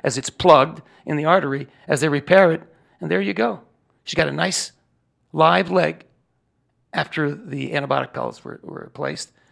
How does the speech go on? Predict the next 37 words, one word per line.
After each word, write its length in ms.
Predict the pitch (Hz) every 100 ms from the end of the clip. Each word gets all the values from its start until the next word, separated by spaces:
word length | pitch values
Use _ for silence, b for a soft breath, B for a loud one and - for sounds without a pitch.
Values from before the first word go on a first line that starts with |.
| _ -
and 300 | 160 160 156 _ _ _ -
eight 140 | 175 170
days 180 | 170
post-op, 520 | - - - - - _ _ _ _ _ _ -
it's 180 | -
worked. 320 | 151 143 - _ b b
Now, 260 | 175 160 - b
she 140 | - 202
had 80 | 220
a 60 |
teg, 400 | - - 101 - _ _ _ _ -
and 80 |
it 60 | 170
was 140 | -
normal. 380 | 175 190 156 - _ _ _ _ _ -
And 100 | 180
it 20 |
was 140 | 196
important 560 | 104 - 302 - - -
because 160 | 156 165
she 80 |
was 80 | 185
hypotensive. 580 | 190 - 180 - 247 - _ b
But 120 | - 175
I 80 | 269
don't 80 |
wanna 120 | 277 190
give 140 | 165
this 160 | 147 170
lady 240 | 160 143
blood 280 | 131 - -
products 360 | - - - - -
if 160 | 160
she 100 | -
didn't 180 | 147 139
need 160 | 143 143
'em. 120 | -